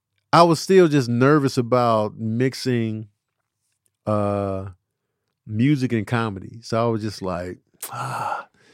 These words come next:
I don't know about a whole tour." You know, I kinda, you know, punked out. But I did do, you know, two, two dates.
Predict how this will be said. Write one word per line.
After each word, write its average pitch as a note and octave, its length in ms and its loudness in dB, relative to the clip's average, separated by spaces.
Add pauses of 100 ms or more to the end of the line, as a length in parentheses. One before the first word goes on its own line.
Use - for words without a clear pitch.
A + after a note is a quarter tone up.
(540)
I - 60 -6
don't C#3+ 360 4
know C#3+ 220 6
about A#2+ 240 0
a G#2 100 -2
whole C#3+ 360 4
tour." E3 720 4
You A#2+ 120 -4
know, A2+ 120 -4
I A2 100 -2
kinda, G2 340 -6 (140)
you G#2+ 140 -8
know, F#2 160 -8
punked F#2+ 340 -8
out. F#2+ 220 -6
But G#2+ 100 -4
I B2 60 2
did F3+ 240 2
do, D3+ 360 -2
you C3+ 140 -8
know, A2 260 -8
two, B2+ 340 -10 (520)
two B2 140 -10
dates. A2 600 -8